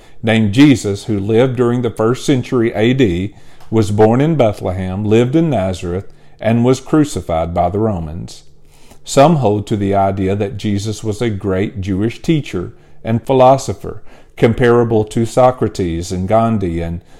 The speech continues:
Confucius. Others say that Jesus is a mythical character created by the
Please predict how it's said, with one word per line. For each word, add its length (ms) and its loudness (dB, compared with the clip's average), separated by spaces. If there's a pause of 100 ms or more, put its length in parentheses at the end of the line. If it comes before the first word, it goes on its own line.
(140)
Confucius. 880 -2 (680)
Others 420 4
say 220 -2
that 300 -6
Jesus 580 -2 (180)
is 240 0
a 280 2
mythical 600 2
character 540 0
created 680 0
by 160 2
the 260 -2